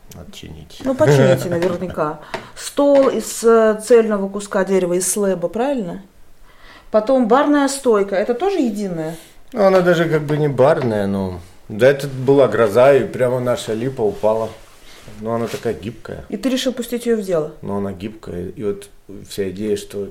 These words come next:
Speaker 1: она, видишь, пружинит и может на одной ноге
Speaker 2: Да.
Speaker 1: стоять. Это, в принципе, единственное
Speaker 2: Держать равновесие.
Speaker 1: дерево, которое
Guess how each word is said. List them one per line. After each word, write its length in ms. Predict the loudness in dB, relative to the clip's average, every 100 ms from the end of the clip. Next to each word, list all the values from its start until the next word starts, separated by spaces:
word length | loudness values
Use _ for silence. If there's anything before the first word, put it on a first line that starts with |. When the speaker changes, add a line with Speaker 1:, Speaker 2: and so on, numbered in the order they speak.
| -10
Speaker 1:
она, 180 | -8 -8
видишь, 160 | -8
пружинит 680 | -8 -8 -6 -6 -8 -14 -18
и 100 | -14
может 640 | -10 -10 -12 -16 -20 -20 -16
на 160 | -8 -6
одной 240 | -4 -6
ноге 420 | -4 -8 -10 -16 -18 _ -10
Speaker 2:
Да. 320 | -4 -4 -4
Speaker 1:
стоять. 520 | -12 -16 -18 -20 -20 -20 -20 -20
Это, 160 | -12 -12
в 40 |
принципе, 520 | -10 -16 -16 -18 -16 -14
единственное 580 | -14 -16 -20 -20 -20 -18 -10
Speaker 2:
Держать 360 | -4 -4 -2
равновесие. 580 | -4 -6 -6 -8 -12 -10
Speaker 1:
дерево, 260 | -8 -8 -14
которое 560 | -16 -18 -16 -14 -14